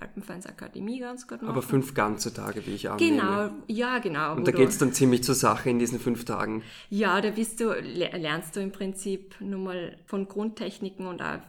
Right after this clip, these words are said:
Speaker 1: pädagogische Ziele, wie du was vermittelst, Didaktik, Methodik, äh, alles wird da, äh, besprochen und du wirst darauf vorbereitet, auf die, auf das Kursgeschehen im
Speaker 2: Mhm.
Speaker 1: ersten Schritt. Also so Übungsleiter ist so der sanfte Start.
Speaker 2: Ja.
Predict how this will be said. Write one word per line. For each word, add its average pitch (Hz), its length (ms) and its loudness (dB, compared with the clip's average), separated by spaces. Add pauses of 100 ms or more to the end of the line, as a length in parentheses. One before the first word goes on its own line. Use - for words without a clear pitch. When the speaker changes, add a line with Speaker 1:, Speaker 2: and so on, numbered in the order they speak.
(140)
Speaker 1:
pädagogische 180 800 -6
Ziele, 190 360 -8
wie 185 80 -6
du 175 140 -6
was 170 260 -6 (300)
vermittelst, 196 560 -4
Didaktik, - 460 -8
Methodik, 180 500 -6
äh, - 240 -10 (600)
alles 185 480 -4
wird 180 260 -4
da, 170 240 -4
äh, - 80 -10 (180)
besprochen 226 800 -4 (1000)
und 214 140 -2
du 208 80 0
wirst 196 180 0
darauf 170 200 -6
vorbereitet, 165 600 -4 (580)
auf 165 180 -16
die, 165 340 -6
auf - 120 -14
das - 160 -8
Kursgeschehen 156 1000 -2
im 117 80 -2
Speaker 2:
Mhm. 131 80 0
Speaker 1:
ersten - 260 -8
Schritt. - 220 -8
Also 208 160 -4
so 202 100 -2
Übungsleiter 220 640 -2
ist 175 80 -6
so 180 80 -6
der 156 100 -8
sanfte 214 400 -8
Start. - 480 -8 (100)
Speaker 2:
Ja. 123 240 -2